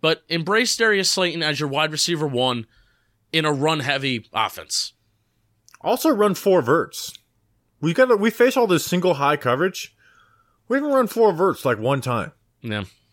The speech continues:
Speaker 2: The, all these teams run these single high coverage. I know they, everyone runs man match nowadays, you know, the Bill Belichick, Nick Saban defense.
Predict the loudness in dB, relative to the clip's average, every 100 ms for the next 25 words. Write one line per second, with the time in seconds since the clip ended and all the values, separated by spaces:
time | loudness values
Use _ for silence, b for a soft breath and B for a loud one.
0 | _ _ _ -4 -2 4 4 4 0 0
1 | 2 2 0 -2 0 0 2 0 0 -2
2 | 0 0 0 0 -6 -6 -2 -2 0 0
3 | 0 0 0 -2 -2 0 0 0 0 -2
4 | -4 -2 0 0 2 0 -2 -2 -2 -2
5 | -2 0 0 0 -2 -6 -8 -8 -6 -4
6 | -4 -6 -6 -4 -6 -8